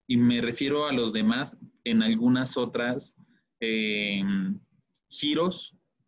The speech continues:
o en algunos otros, este, tipo de productos, procesos o servicios que se entregan. covid sigue siendo y seguirá siendo un año difícil. Vemos todavía muchos locales cerrados. "Ah, ya cerraron este local. Ah,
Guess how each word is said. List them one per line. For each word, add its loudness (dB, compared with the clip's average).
o 2
en 2
algunos 2
otros, -2
este, -4
tipo 0
de 0
productos, 0
procesos -4
o -10
servicios -4
que -10
se -4
entregan. -2
covid 2
sigue -2
siendo 0
y 0
seguirá -2
siendo 2
un 4
año 2
difícil. -4
Vemos 0
todavía 0
muchos 0
locales -2
cerrados. -2
"Ah, -4
ya 0
cerraron -2
este -4
local. -4
Ah, -10